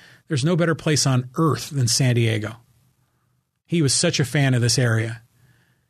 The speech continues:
because of the weather and the, and the, um, recreational opportunities and the people and the lifestyle and the culture and everything else. And he's right. This is a great place to be.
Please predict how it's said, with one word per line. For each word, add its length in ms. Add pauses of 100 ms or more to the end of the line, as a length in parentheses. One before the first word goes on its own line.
(480)
because 380
of 80
the 100
weather 600
and 160
the, 280 (420)
and 200
the, 180
um, 280
recreational 600
opportunities 880
and 100
the 60
people 560
and 100
the 80
lifestyle 560
and 80
the 40
culture 480
and 80
everything 300
else. 340 (720)
And 100
he's 120
right. 320 (1080)
This 100
is 40
a 40
great 240
place 240
to 80
be. 320